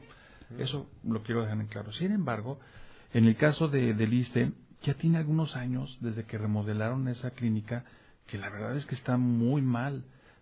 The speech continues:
Speaker 2: muy mal, eh, y no es de la cuatro T, ¿eh? El tema de la falta de recursos o desvío de recursos, como se ha mencionado, como se dice al interior del issste, viene ya de algunos años para acá. Por ejemplo,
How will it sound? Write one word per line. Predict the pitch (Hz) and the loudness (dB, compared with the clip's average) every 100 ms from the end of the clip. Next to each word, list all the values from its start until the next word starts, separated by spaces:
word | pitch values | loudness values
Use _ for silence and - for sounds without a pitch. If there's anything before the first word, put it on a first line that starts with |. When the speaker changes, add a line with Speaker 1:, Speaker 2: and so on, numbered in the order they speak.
| - | 2
Speaker 2:
muy | 117 127 | 8 8
mal, | 135 123 131 135 - - - _ - | 8 6 4 0 -4 -16 -20 _ -4
eh, | 113 107 107 107 | 0 2 2 0
y | - 127 | 4 8
no | 135 | 8
es | 139 | 6
de | 151 | 2
la | 143 | -2
cuatro | - 127 - 131 | 0 -2 -2 -2
T, | 117 113 | 0 2
¿eh? | 110 110 123 143 | 2 0 -4 -6
El | - 104 104 | -4 -4 0
tema | 113 123 135 135 127 | 0 2 2 0 -2
de | 113 | -2
la | 107 104 | -2 -2
falta | - 113 127 | -4 -4 -2
de | |
recursos | 120 117 117 113 127 113 | -4 -4 -4 -2 -4 -6
o | 107 | -4
desvío | 107 104 113 120 | -4 0 2 2
de | |
recursos, | 135 110 117 107 127 123 - - _ | 0 -4 -4 -4 -6 -10 -14 -20 _
como | 113 110 107 | 4 6 6
se | 113 | 0
ha | 113 | -2
mencionado, | 127 120 117 120 | -2 0 0 0
como | 117 107 | 0 -4
se | 104 107 | -4 -6
dice | 127 139 | -4 -4
al | 135 | -4
interior | 120 104 107 | -2 -2 -2
del | 113 127 | -2 -2
issste, | 113 117 - - - - - | -4 -8 -10 -16 -20 -12 6
viene | 120 131 131 | 10 10 8
ya | 131 | 4
de | 131 | 2
algunos | 120 120 120 120 | 0 0 -2 -2
años | 113 | -4
para | - 104 | -4 -6
acá. | - 101 - - - - - - - _ _ - - | -6 -12 -14 -20 -20 -20 -20 -20 -20 _ _ -20 4
Por | 127 | 4
ejemplo, | 123 143 - 107 | 6 4 4 -2